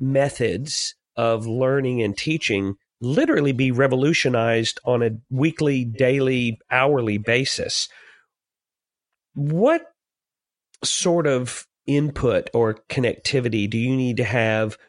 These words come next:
with your teachers in order to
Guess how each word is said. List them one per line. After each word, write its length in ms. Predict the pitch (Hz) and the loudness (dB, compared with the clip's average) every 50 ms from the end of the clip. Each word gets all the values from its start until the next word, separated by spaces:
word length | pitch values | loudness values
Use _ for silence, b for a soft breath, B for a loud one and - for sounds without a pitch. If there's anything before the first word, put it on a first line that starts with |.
| b b - | b b -4
with 400 | 117 123 135 147 151 151 - 143 | -2 2 2 2 2 0 -2 -2
your 340 | 131 123 120 113 110 107 | 0 2 2 2 0 0
teachers 840 | 107 - - - - 117 110 - - - 76 69 69 76 - - B B B B B - | -2 -4 -4 -4 -2 -2 -2 -2 -4 -4 -4 -4 -6 -6 -6 -8 B B B B B -4
in 200 | - 127 123 120 | -2 0 2 2
order 340 | 123 127 127 127 123 123 | 2 2 2 2 0 0
to 600 | 113 110 - - 123 117 113 110 107 104 98 87 | -2 -2 -2 0 0 2 2 2 2 0 -2 -4